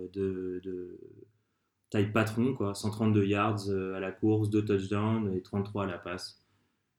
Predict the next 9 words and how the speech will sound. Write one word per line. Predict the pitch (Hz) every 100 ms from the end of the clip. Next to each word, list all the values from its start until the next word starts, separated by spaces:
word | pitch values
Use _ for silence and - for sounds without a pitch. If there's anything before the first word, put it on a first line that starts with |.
| _
Classique. | 104 98 101 95 - _ _
Voilà, | - 92
voilà, | 87 90 92
euh, | 90 85 87 - 92
match | 92 95
de | 95
bourrin, | 92 92 90 98 95 95
euh, | - _ _ _ _ 98
voilà. | -